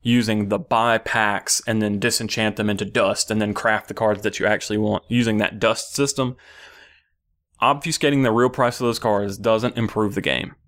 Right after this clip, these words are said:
I'm sure it makes it a lot more profitable, but Hearthstone would be a better game without that. And I think, this is me, and I'm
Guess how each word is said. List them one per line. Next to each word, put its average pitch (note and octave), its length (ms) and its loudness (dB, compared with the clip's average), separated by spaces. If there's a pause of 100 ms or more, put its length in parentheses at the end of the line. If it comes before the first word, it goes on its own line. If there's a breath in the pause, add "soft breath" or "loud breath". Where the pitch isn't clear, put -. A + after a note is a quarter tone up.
(140)
I'm B2+ 160 2
sure F#3 260 4
it D#3+ 40 2
makes F#3 220 0
it F#3+ 80 4
a - 20 6
lot F3+ 160 4
more F3 140 0
profitable, - 640 -2 (240 soft breath)
but - 140 0
Hearthstone C#3 600 2
would A2+ 120 2
be A#2+ 120 4
a G#2+ 60 4
better G#2+ 240 2
game G#2 200 0
without G2 320 0
that. - 280 -4 (400)
And A2 200 0 (240)
I C3 220 2
think, - 480 -8 (180)
this G2+ 280 -4
is C#3 120 0
me, G#2+ 340 0 (340)
and G2+ 200 0
I'm G#2 300 0